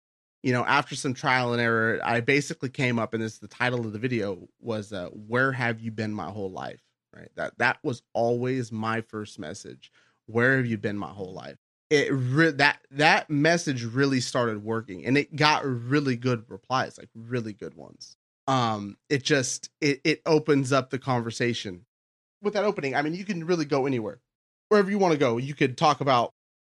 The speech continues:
it really, like, leads into flirting. It leads into, like, uh, life experience, like, things you've been doing,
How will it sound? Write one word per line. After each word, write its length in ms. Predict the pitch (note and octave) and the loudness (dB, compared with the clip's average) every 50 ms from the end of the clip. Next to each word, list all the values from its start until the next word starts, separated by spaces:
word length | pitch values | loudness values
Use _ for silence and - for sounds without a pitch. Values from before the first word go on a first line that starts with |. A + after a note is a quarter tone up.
| _ _ _ - | _ _ _ -4
it 100 | E3 C#3+ | 0 2
really, 220 | D#3 E3 F3 F3 | 4 4 6 6
like, 220 | D#3+ D3 D3 - - | 4 4 2 2 2
leads 220 | D#3+ F3 D#3 C#3 | 2 2 2 2
into 160 | D3+ C#3+ C3 | 0 0 0
flirting. 560 | B2+ - - D#3+ E3 E3 D#3+ D#3+ D#3+ D#3+ D#3 - - | -2 -2 0 2 4 4 4 4 2 0 -2 -4 -6
It 200 | - C3+ C3 B2+ | -4 -4 0 2
leads 280 | D#3 D#3+ D3+ C3+ B2+ | 2 2 2 2 2
into, 460 | D3+ C#3+ C3 - - C#3+ C3+ C3 B2+ | 2 2 2 2 2 2 2 2 2
like, 400 | A#2+ A#2+ A#2+ A2+ A2+ - _ _ _ _ _ _ _ _ _ _ - | 2 2 0 0 0 -2 _ _ _ _ _ _ _ _ _ _ -2
uh, 240 | A2+ A#2 A#2 A2+ A2 | 0 2 2 2 2
life 260 | A2 A#2+ B2 B2+ B2+ | 2 2 2 0 0
experience, 640 | B2+ - - - - B2+ A#2 A2+ A#2 A#2 A#2 A2 - | -4 -10 -8 -4 -2 -2 0 0 0 -2 -2 -4 -4
like, 120 | A#2+ A2+ | -6 -6
things 340 | - - C#3 B2 A#2+ A2+ A2 | -4 -2 -2 -2 -2 -2 -4
you've 120 | A#2+ A2+ - | -4 -4 -2
been 200 | A#2+ A2+ A2 G#2+ | -2 -2 -2 -2
doing, 440 | A#2+ A#2 A#2 A2+ A2+ G#2+ A2 A2 | -2 -2 0 -2 -2 -4 -6 -8